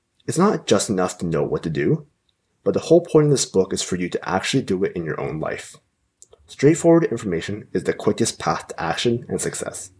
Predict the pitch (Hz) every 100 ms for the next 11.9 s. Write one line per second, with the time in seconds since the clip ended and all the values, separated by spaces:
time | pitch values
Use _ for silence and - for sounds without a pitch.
0 | _ _ _ _ - _ _ _ _ -
1 | 95 147 185 220 - 101 - 95 90 98
2 | 87 85 85 50 - 101 143 - _ _
3 | _ _ 107 101 135 151 - 80 - 71
4 | - - _ _ _ _ _ _ - 139
5 | 135 185 190 190 190 113 90 95 92 85
6 | - 135 143 151 165 - 98 - 107 110
7 | 95 92 101 104 - 90 98 104 90 -
8 | 113 117 - 87 - 80 87 - - -
9 | - - - - - - - _ _ _
10 | _ _ 110 143 160 175 165 120 - 113
11 | 95 - 90 87 104 87 78 113